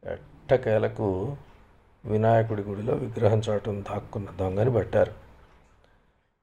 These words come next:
పట్టి పట్టడంతోటే నల్లగా చింతముద్దులో ఉన్న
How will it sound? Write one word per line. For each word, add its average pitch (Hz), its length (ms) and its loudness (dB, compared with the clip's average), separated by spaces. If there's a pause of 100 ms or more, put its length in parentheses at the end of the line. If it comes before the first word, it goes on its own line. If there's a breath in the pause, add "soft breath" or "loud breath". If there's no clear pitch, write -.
(120)
పట్టి 127 440 -2
పట్టడంతోటే 101 920 0 (200)
నల్లగా 110 600 2 (140)
చింతముద్దులో 104 600 0
ఉన్న 104 160 -4